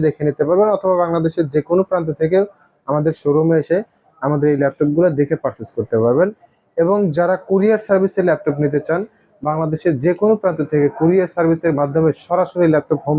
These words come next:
ডেলিভারি নিতে পারবেন। এবং কুরিয়ার সার্ভিসে ল্যাপটপ নিতে হলে অবশ্যই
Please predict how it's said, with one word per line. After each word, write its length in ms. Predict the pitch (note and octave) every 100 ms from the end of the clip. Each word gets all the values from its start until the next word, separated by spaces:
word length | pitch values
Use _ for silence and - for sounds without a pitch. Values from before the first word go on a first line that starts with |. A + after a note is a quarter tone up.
| D3
ডেলিভারি 320 | C3+ B2 A#2+ A#2+
নিতে 140 | A2 A2
পারবেন। 240 | G#2+ A2 - _ _ _ _ - D3+
এবং 160 | F#3 B3 - _ _ -
কুরিয়ার 280 | F#3 G3+ F#3+
সার্ভিসে 280 | G3 G3 G3 F#3
ল্যাপটপ 240 | E3+ E3 F3
নিতে 120 | E3
হলে 120 | F3 D#3+
অবশ্যই 340 | D3+ E3+ -